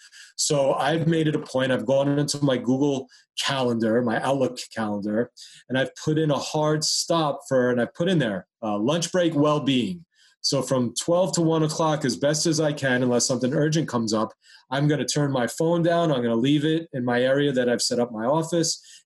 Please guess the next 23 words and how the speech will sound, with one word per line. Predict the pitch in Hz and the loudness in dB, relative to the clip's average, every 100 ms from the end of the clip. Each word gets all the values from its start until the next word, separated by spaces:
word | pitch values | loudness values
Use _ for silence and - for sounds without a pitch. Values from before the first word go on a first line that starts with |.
| - | -8
and | 123 117 113 | -4 -4 -2
leave | 127 123 | 0 0
my | 120 113 107 _ - | 0 0 0 _ -20
computer | 113 - 170 165 170 160 - - - | -12 0 2 2 0 -2 -12 -20 -10
and | 123 120 | -8 0
go | 135 143 139 | 2 2 0
just | 131 120 - _ | 0 -2 -4 _
take | - 147 147 | -4 -2 0
a | |
break, | 139 113 90 _ _ _ _ - | 0 -2 -4 _ _ _ _ -8
see | - 143 123 | -2 0 0
my | 117 | -2
family, | - 165 160 160 151 151 156 _ - | 0 0 2 2 2 0 -2 _ -16
take | - 120 | -4 0
a | 113 | 2
walk | 123 117 | 2 0
outside, | 113 104 - 156 151 147 143 - _ _ _ - | -2 -2 -2 0 0 2 0 -2 _ _ _ -6
take | 135 123 | -2 0
a | 117 117 - | 2 2 0
online | 135 135 131 127 117 | -2 0 0 0 0
virtual | 131 127 - 123 113 | 0 0 0 2 2
yoga | 123 156 160 156 | 2 2 2 -2
class, | - 160 156 156 - - | 0 2 2 0 -2 -4